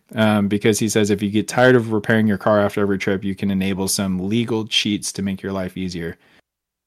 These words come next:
uh, which I believe he just means accessibility options.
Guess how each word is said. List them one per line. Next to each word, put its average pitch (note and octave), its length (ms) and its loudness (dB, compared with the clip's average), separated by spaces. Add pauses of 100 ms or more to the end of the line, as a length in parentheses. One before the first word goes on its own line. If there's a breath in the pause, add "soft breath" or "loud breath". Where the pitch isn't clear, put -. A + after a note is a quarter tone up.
(320)
uh, F#2+ 240 -4
which G2+ 260 -4
I G#2 120 0
believe F#2+ 280 -2
he G2+ 100 -2
just F#2 220 -6
means F2+ 240 -4
accessibility F2 720 -6
options. E2+ 540 -6